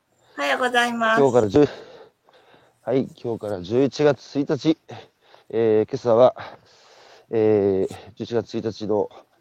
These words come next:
Speaker 2: 二千二十一年の十一月一日ですね。えー、月曜日。月曜日ですよね、今朝ね。
Speaker 1: はい、月曜日です。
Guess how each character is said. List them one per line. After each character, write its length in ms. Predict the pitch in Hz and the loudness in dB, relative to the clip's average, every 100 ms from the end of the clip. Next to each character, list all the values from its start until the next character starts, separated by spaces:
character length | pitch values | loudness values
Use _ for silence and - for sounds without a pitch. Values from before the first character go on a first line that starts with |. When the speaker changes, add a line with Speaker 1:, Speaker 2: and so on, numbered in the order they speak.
| _ - | _ -12
Speaker 2:
二 120 | 113 | -8
千 180 | 120 127 | -4 0
二 140 | 131 | 0
十 100 | 123 | 0
一 180 | 113 - | -4 -6
年 200 | 113 98 | -10 -8
の 80 | 90 | -8
十 140 | 92 | -8
一 140 | 107 104 | -10 -10
月 240 | 101 - | -14 -12
一 60 | 107 | -16
日 140 | 101 | -16
で 80 | - | -18
す 100 | - | -6
ね。 200 | 127 117 _ _ _ - | -4 -6 _ _ _ -14
え 120 | 95 | -8
ー、 20 | |
月 200 | 90 113 | -4 2
曜 120 | 175 | 4
日。 100 | 135 - - - - _ _ _ _ _ _ _ _ _ _ _ - - _ _ _ _ _ _ _ _ _ _ | 4 -2 -20 -20 -20 _ _ _ _ _ _ _ _ _ _ _ -20 -20 _ _ _ _ _ _ _ _ _ _
月 120 | 151 | -2
曜 80 | 175 | 4
日 40 | 175 | 6
で 60 | |
す 80 | 107 | 4
よ 80 | 98 | -4
ね、 80 | 82 | -6
今 80 | 92 | -8
朝 160 | - | -10
ね。 200 | 67 65 - _ _ _ - | -14 -16 -20 _ _ _ 0
Speaker 1:
は 180 | 311 | 2
い、 80 | 277 | 2
月 260 | - 220 - | 0 -2 0
曜 160 | 226 | -2
日 140 | - 185 | -2 -2
で 240 | 156 151 | -2 -2
す。 180 | - - | -8 -18